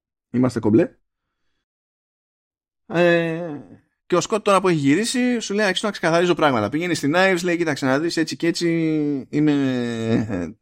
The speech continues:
είμαι με τη Ραμόνα, δεν μπορούμε» και τα λοιπά. Το παίρνει καλά η Knives, γιατί μέσα από όλα αυτά, λέει: ε, ορίμασε το δεκαεφτάχρονο. Οκ, μπράβο. Και πάει, πάνε Σκοτ, Ραμόνα να ρίξουν εκεί πέρα ένα φυλάκι και τους κόβει ένα ενεργειακό πεδίο.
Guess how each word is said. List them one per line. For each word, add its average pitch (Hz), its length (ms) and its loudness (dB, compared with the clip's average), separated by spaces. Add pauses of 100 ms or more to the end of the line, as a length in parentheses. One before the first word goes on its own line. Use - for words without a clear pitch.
είμαι 147 200 0
με 131 100 4
τη 120 120 -4
Ραμόνα, 156 480 -2
δεν 147 120 -2
μπορούμε» 147 440 0
και 139 80 -2
τα 127 100 -2
λοιπά. 92 500 -2
Το 147 100 -10
παίρνει 170 180 -4
καλά 139 280 4
η 107 100 0
Knives, 131 340 0
γιατί 110 240 -10
μέσα 123 200 -2
από - 140 -4
όλα 127 100 2
αυτά, 113 240 2
λέει: 104 360 -2 (800)
ε, 104 440 -12
ορίμασε 104 560 0 (240)
το 113 140 -6
δεκαεφτάχρονο. 147 680 0 (220)
Οκ, 113 160 -10 (360)
μπράβο. 156 440 0 (680)
Και 202 140 -4
πάει, 139 540 2
πάνε 151 200 2
Σκοτ, 135 260 -2
Ραμόνα 110 540 0
να 101 520 -8
ρίξουν 131 320 0
εκεί 113 100 -6
πέρα 127 160 -4
ένα 107 120 -2
φυλάκι 220 480 0
και - 140 -10
τους 185 160 -6
κόβει 247 300 -2
ένα 220 1300 -4
ενεργειακό 190 460 -2
πεδίο. 233 480 0